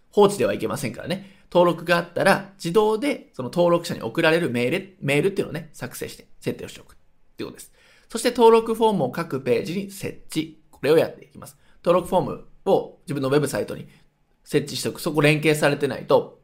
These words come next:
何もね、えー、訪問者はわかりませんから、それを設置しておくと。で、その他、このリード獲得フォーム、リード獲得のこのリストをね、集める仕組み作りっていうところで、その他関連する作業を行っていきます。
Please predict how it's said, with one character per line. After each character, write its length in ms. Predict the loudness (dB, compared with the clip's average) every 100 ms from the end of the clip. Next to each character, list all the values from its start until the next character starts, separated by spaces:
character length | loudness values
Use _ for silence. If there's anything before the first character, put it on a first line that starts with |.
| -6
何 220 | -4 -2
も 100 | -4
ね、 120 | -8 -14 _ _ -12
え 80 | 0
ー、 20 |
訪 180 | 4 4
問 180 | 2
者 80 | -2
は 80 | -2
わ 120 | -2
か 80 | 0
り 80 | -2
ま 80 | -4
せ 100 | -10
ん 40 |
か 100 | 0
ら、 200 | 0 0 -4
そ 100 | -2
れ 60 |
を 40 | -2
設 160 | -4
置 120 | -12 -14
し 20 |
て 120 | -14
お 40 |
く 80 | -16
と。 80 | _ _ _ _ _ _ -10
で、 60 |
そ 120 | -2 0
の 100 | 0
他、 380 | 2 2 0 -16 _
こ 80 | -6
の 80 | -2
リ 140 | 0 0
ー 20 |
ド 100 | 0
獲 200 | -2 -2
得 220 | -6 -4
フ 100 | 0
ォ 100 | 0
ー 20 |
ム、 280 | 0 -6 -8 _ -10
リ 120 | -4
ー 20 | -2
ド 100 | 0
獲 240 | -4 -6
得 220 | -14 -6
の 160 | -4 -4
こ 80 | -6
の 120 | -8
リ 80 | -8
ス 120 | -2
ト 80 | -2
を 40 |
ね、 300 | -2 -8 -16 -14
集 120 | -6
め 80 | -4
る 100 | -4
仕 140 | -6
組 180 | -2 -2
み 40 | -2
作 140 | -6
り 100 | -4
っ 20 |
て 60 | -4
い 20 |
う 40 |
と 80 | -6
こ 100 | -4
ろ 120 | -4
で、 360 | -2 -4 -4 -10
そ 80 | -6
の 80 | -2
他 80 | -2
関 220 | 0 0
連 140 | 0
す 100 | -2
る 80 | -4
作 160 | -4 -2
業 160 | 0
を 200 | 0 -2
行 100 | -4
っ 200 | -4 -4
て 260 | -2 -4 -6
い 40 | -20
き 100 | -16
ま 80 |
す。 160 | -16 -16